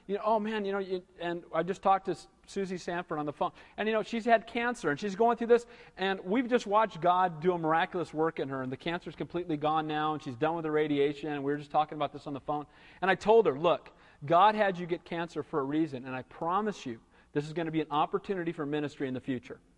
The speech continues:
It absolutely will be. And we go through difficulties and trials, and we go through the fire,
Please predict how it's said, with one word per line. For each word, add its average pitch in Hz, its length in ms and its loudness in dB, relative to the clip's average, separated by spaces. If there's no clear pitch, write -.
It 143 140 -2
absolutely 175 560 2
will 147 220 0
be. 120 160 -6
And 175 160 6
we 240 140 4
go 262 120 12
through 254 140 0
difficulties 233 560 4
and 196 100 -4
trials, 202 360 4
and 170 100 0
we 208 80 0
go 233 140 6
through 233 160 -2
the 208 100 4
fire, 156 400 4